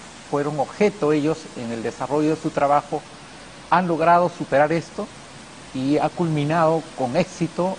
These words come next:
esta, este acuerdo final con la empresa Odebrecht. Yo realmente me siento orgulloso del trabajo del equipo especial que lidera el doctor Vela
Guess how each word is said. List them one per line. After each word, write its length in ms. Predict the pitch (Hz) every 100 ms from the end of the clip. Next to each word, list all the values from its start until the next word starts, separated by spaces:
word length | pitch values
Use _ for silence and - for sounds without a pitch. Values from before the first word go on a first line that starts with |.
| -
esta, 1000 | 135 135 - - 147 143 143 139 131 123 -
este 220 | 143 143
acuerdo 320 | - 143 147
final 480 | - 139 127 147 143 -
con 120 | 123
la 60 | 113
empresa 380 | 110 131 -
Odebrecht. 400 | 120 104 101 -
Yo 280 | 135 147 156 - - - - - - -
realmente 480 | 139 143 147 156 160
me 120 | 123
siento 540 | - 147 143 - 151 151
orgulloso 840 | 123 107 123 160 165 - 165 135 123
del 160 | 117 101
trabajo 720 | 113 120 143 - 139 127 113
del 160 | 117 110
equipo 300 | 104 147 147
especial 500 | - 139 - 180 156
que 260 | - 113 107 - - - - - - 131
lidera 500 | 120 131 139 143 143 -
el 320 | 120 120 113
doctor 340 | 117 - 151 135
Vela 320 | 135 131